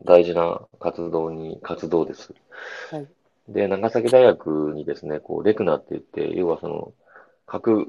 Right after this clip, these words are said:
Speaker 1: 軍縮、核、えっと、軍縮のですね、
Speaker 2: うん。
Speaker 1: こう、そういったところの研究を進める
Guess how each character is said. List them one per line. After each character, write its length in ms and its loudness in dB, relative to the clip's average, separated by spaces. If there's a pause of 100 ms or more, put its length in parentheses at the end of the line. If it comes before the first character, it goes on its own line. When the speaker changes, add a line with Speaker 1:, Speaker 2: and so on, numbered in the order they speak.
Speaker 1:
軍 300 -2
縮、 280 -12
核、 460 -6 (240)
え 100 -6
っ 40 -8 (140)
と、 640 -10
軍 220 -2
縮 300 -10 (720)
の 60 -6
で 120 -12
す 120 -14
ね、 200 -6 (120)
Speaker 2:
う 60 -12
ん。 120 -16 (100)
Speaker 1:
こ 120 -6
う、 40 -10
そ 80 -4
う 20 0
い 20 -8
っ 0 -
た 100 0
と 80 -8
こ 80 -8
ろ 80 -2
の 100 -6
研 240 -8
究 220 -2
を 200 2
進 300 -10
め 120 -2
る 260 -4